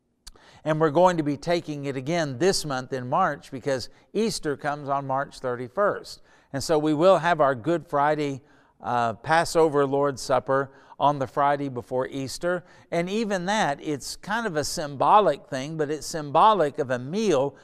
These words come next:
that Jesus had with his disciples, and it's symbolic of the covenant that we share with Christ,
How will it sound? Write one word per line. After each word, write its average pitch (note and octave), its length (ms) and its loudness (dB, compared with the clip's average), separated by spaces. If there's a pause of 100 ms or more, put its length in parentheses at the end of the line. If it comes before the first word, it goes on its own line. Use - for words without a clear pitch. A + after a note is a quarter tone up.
(160)
that D3 220 0
Jesus D3 480 -4
had B2 340 0 (260)
with C#3+ 200 4
his C3 300 -2
disciples, D3+ 800 0 (240)
and C#3+ 140 0
it's C#3 160 -8
symbolic D#3+ 760 4
of C3+ 120 -4
the - 100 -2
covenant E3+ 640 -2
that C#3 120 -4
we D3 140 -4
share C#3 340 -2
with A#2 220 -8
Christ, D#3 540 2